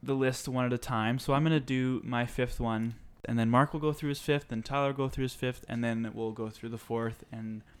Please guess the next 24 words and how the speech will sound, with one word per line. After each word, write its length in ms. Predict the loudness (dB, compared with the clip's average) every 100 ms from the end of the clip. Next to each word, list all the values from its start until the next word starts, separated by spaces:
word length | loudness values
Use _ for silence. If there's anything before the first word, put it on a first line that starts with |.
| -20 -20 0
third 280 | 6 6 6
and 180 | 0 0
second 360 | 0 0 -2
and 160 | -6 -8
first 280 | -8 -8 -10
the 80 | -12
same 300 | -10 -10 -8
way, 160 | -8
just 220 | -6 -4
so 80 | 0
that 160 | 0 0
we 100 | -2
can 160 | 0
all 160 | 0 -2
talk 400 | -2 -4 -4 -10 -20 -20 -20 -20 -10
and, 440 | -2 2 2 2 -2 -14 -20 _ _ -6
yeah, 280 | 0 0
take 420 | 0 2 2 0 -20 -14
turns 580 | -4 -2 0 -2 -4 -10 -18 -6
on 100 | 0
our 100 | 0
T 200 | -2 -4
V 100 | -4
shows. 480 | -4 -4 -4 -8